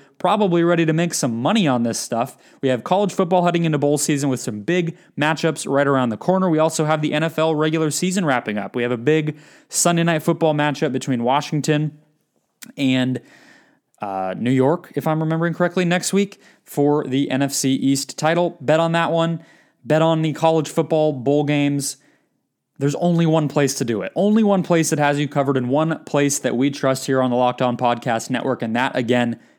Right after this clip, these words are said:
is bet online dot A G. Sign up today for a free account at bet online dot A G and use that promo code Locked On, all one word, for your fifty percent welcome bonus. Don't sit on the sidelines anymore. Get in on the action, and don't forget to use that promo code Locked On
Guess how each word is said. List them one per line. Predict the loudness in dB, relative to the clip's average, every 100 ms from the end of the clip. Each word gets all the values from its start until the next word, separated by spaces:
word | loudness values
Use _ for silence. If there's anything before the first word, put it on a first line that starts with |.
| -6
is | -4
bet | 0 2
online | 2 2 2 2
dot | 2 2
A | 0
G. | -2 -4
Sign | -2 0 0
up |
today | 2 0
for | 2 0
a |
free | 2 0
account | 0 0 0
at | 0
bet | 0
online | 0 0 0 0
dot | 0
A | 0
G | 0 -2
and | 0
use | 0 0
that | 0 -2 0
promo | 0 2 -2
code | -2 -2 -2
Locked | 0 2 2 0 -6 -20 _ _ -2
On, | 2 2 0 -2
all | 0 2 2
one | 2
word, | 2 0 -2 -12 _ _ -6
for | -2
your | 0
fifty | -2 -2
percent | -2 0 0 0 -6 _ -2
welcome | 0 0 0 -2 -6 -4
bonus. | 0 0 -4 -10 -12 _ -6 0
Don't | 0 2
sit | 2
on | 2
the | 2
sidelines | 2 2 2 2
anymore. | 0 0 0
Get | 2 2
in | 2
on | 2
the | 2
action, | 0 0 -2 0
and |
don't | 2 2
forget | 0 -2
to | 0
use | 0 0
that | -2 0
promo | 0 0 0
code | -2 -2 0
Locked | 0 0 -2 -10 -4
On | -2 -2 -4